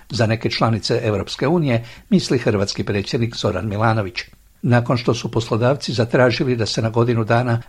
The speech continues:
zamrzne povećanje minimalne plaće u Hrvatskoj, sindikati ponovili da ne odustaju od zahtjeva. Zanimljivo je da je Plenkovićeva vlada stala uz sindikate. U Biogradu otvoren Boat Show, najveći u ovom dijelu Europe.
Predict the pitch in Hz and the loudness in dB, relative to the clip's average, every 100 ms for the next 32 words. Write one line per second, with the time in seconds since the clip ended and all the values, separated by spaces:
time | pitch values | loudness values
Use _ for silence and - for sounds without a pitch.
0 | - 113 143 147 110 120 - 117 98 - | -6 2 2 2 0 -2 -2 -2 -2 0
1 | 117 107 107 107 104 104 98 - 113 110 | 0 0 -2 -4 -4 -4 -6 -2 -2 -2
2 | - 110 160 107 - 117 92 - - 190 | -4 0 0 0 -2 -4 -4 -6 0 2
3 | 139 117 135 117 117 113 95 92 117 156 | 2 0 0 0 -2 0 0 0 -2 -2
4 | 165 - 185 190 175 117 107 - 110 107 | -4 -4 2 4 6 4 0 -2 0 2
5 | 101 104 98 - 92 - - _ - - | 2 0 0 -2 -4 -6 -20 _ -4 -2
6 | 113 107 151 160 143 123 127 107 101 113 | 0 0 2 2 2 0 0 -2 -2 -4
7 | 101 110 95 123 165 170 - - - 98 | -4 -4 2 4 4 4 2 -2 -2 0
8 | 95 123 117 117 - - 113 101 85 - | 0 0 0 0 -2 -2 -2 -2 -2 -4
9 | - - _ - 131 113 101 117 147 135 | -16 -18 _ -2 0 2 2 2 2 2
10 | 120 120 127 123 143 107 101 95 - 120 | 2 2 0 0 0 -2 -2 0 2 2
11 | 82 - - - 123 123 127 - 156 185 | 0 -10 -10 -2 0 0 -4 0 0 0
12 | 120 101 104 90 90 95 101 90 - | 0 2 0 -2 -2 -2 0 -2 -4